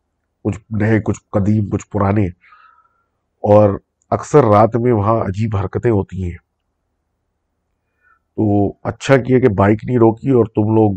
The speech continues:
मतलब, निकल गए, लेकिन कभी दोबारा इस तरफ से आने की, मतलब, सोचना भी नहीं।" तो thank you for that story। And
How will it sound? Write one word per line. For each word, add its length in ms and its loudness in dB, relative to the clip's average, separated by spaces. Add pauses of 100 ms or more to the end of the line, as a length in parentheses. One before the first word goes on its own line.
(120)
मतलब, 300 -4
निकल 240 0
गए, 240 0
लेकिन 440 -6 (1080)
कभी 200 0
दोबारा 600 4 (220)
इस 100 -6
तरफ 280 -2
से 160 -2
आने 240 -2
की, 320 -4 (500)
मतलब, 240 -4
सोचना 500 -6
भी 120 -10
नहीं।" 160 -20 (1500)
तो 340 6 (1800)
thank 180 -2
you 240 0
for 400 -2
that 140 -4
story। 460 -12 (1400)
And 260 -4